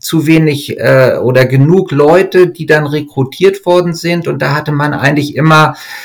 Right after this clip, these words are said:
so diesen Luxus, hier fünfhundert Bewerbungen, ich such da einen aus. Und, ähm, irgendwann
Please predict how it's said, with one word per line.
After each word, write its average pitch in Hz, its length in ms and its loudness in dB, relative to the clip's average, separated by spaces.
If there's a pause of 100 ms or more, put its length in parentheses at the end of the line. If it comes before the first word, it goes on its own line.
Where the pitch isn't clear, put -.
(120)
so 147 220 2
diesen 139 320 2
Luxus, 160 580 2
hier 156 540 4
fünfhundert 165 640 -2
Bewerbungen, 165 720 0
ich 139 160 -4
such 160 160 -8
da 131 240 -4
einen 110 240 0
aus. 156 720 -2 (600)
Und, 165 520 2
ähm, 151 360 2
irgendwann 170 1000 0